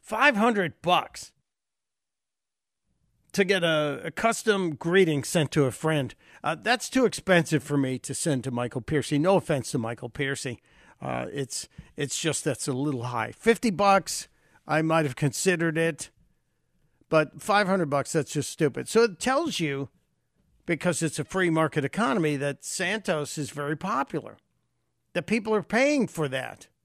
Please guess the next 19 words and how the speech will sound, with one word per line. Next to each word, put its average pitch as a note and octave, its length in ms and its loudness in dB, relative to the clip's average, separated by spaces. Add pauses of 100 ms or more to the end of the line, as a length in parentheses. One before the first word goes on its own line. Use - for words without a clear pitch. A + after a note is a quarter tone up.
(1120)
And F3 180 2
he's F#3 240 -2
also C4+ 360 2
now E3 260 2
being D#3 280 0
interviewed D#3+ 540 0
by C#3 480 2 (960)
the D3 320 -2
entertainment F3+ 840 -2
industry. B2 720 -8 (260)
I C#3 80 -6
believe F3+ 300 0
this F#3 180 0
interview C#3+ 400 0
was C#3 220 -4
with, C#3+ 280 -4 (440)
uh, B2 140 -6
Variety F3 520 2
magazine. B2+ 600 -2